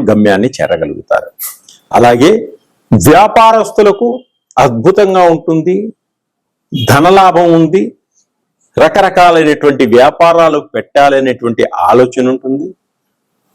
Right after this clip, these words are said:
కొత్త కొత్త భాగస్వాములు మీతో కలవడం జరుగుతుంది, వారితో కలిసి మీరు కొత్త వ్యాపారాలు కూడా మొదలుపెట్టేటువంటి సూచనలు కనిపిస్తున్నాయి. అలాగే వృత్తిలో చాలా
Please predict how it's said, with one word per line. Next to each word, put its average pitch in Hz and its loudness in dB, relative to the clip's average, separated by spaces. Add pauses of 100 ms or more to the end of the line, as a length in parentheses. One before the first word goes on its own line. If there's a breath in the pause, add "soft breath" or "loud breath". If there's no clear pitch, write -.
(160)
కొత్త 269 0
కొత్త 214 0 (200)
భాగస్వాములు 180 0
మీతో 127 0 (180)
కలవడం 120 0
జరుగుతుంది, 139 -2 (520)
వారితో 180 4 (160)
కలిసి 175 2 (520)
మీరు 165 4 (120)
కొత్త 170 0 (140)
వ్యాపారాలు 165 2
కూడా 135 0
మొదలుపెట్టేటువంటి 113 -4
సూచనలు 95 -8
కనిపిస్తున్నాయి. - -12 (520)
అలాగే 104 2 (800)
వృత్తిలో 226 4 (720)
చాలా 170 4